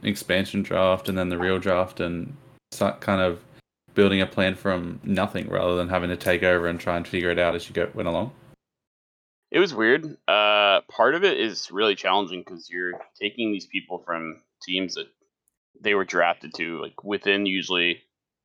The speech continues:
Speaker 2: the last season or two. And I have to now convince them, "Hey, come join a team that literally has zero players on them." And that is not the funnest experience 'cause there were a lot of people who were like, "Why would I wanna be on that team?" Uh, but honestly, I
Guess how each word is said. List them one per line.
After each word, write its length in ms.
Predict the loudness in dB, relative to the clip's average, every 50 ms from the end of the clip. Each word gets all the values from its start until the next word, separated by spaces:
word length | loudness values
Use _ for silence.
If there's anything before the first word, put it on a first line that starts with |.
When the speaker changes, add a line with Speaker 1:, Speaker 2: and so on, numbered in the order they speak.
| _ -6
Speaker 2:
the 80 | 0
last 260 | 2 2 2 0 -2 -4
season 300 | -4 -2 -2 -2 -4 -4
or 100 | -6 -6
two. 300 | -6 -8 -8 -8 -8 -12 _ _ _ _ _ _ _ _ _ _ _ _ -2 -2
And 120 | 0 0
I 100 | 2 2
have 180 | 2 0 0 -2
to 100 | -2 -2
now 160 | -2 -2 -2
convince 380 | -4 -6 -4 -4 -4 -4 -6
them, 160 | -8 -10 -8 -4
"Hey, 440 | 0 2 2 2 2 0 -4 -6 -8 -4
come 180 | -2 -2 0
join 200 | 2 2 2 2
a 60 | 2
team 240 | 0 0 -2 0 2
that 180 | 0 0 0 0
literally 240 | 2 2 2 2 0
has 200 | -2 -4 -6 -8
zero 220 | -8 -6 -6 -6
players 400 | -4 -2 -2 -2 -2 -2 -8 -10
on 160 | -12 -12 -12
them." 120 | -12 -18 -20 _ _ _ _ _ _ _ _ _ _ _ _ _ _ _ _ _ _ _ _ _ _ 0
And 200 | 2 2 4 4
that 200 | 4 4 4 2
is 140 | 2 2 2
not 300 | 4 4 4 4 4 2
the 100 | -2 0
funnest 440 | 2 2 2 2 2 0 -4 -6
experience 680 | -10 -10 -8 -4 -2 0 2 2 0 0 -4 -6 -16 -14
'cause 180 | -14 -12 -6 -2
there 160 | 0 0 0
were 160 | 2 2 2
a 80 | 2 2
lot 280 | 2 2 2 2 2
of 80 | 0 -4
people 200 | -12 -14 -12 -12
who 120 | -12 -10 -8
were 100 | -6 -6
like, 180 | -6 -8 -10 _ -20 -12
"Why 280 | -4 0 2 2 2
would 140 | 2 0 -2
I 60 | -4
wanna 260 | -2 -2 -6 -6 -6
be 140 | -8 -8 -8
on 140 | -8 -8 -10
that 160 | -12 -16 -12
team?" 520 | -4 0 2 2 2 2 0 0 -4 -6 _ _ _ _ _ _ _ _ _ _ _ -2 2
Uh, 160 | 4 4 4 4
but 220 | 4 4 4 6
honestly, 640 | 6 6 6 4 2 0 0 0 0 2 4 4 4
I 200 | 4 4 2